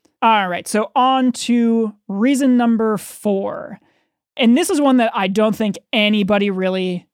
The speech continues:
thinks about, and it's easy to ignore. But I think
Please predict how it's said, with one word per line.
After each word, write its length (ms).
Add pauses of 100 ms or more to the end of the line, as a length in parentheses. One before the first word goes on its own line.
(220)
thinks 260
about, 380
and 80
it's 180
easy 280
to 160
ignore. 580 (460)
But 320 (100)
I 80
think 380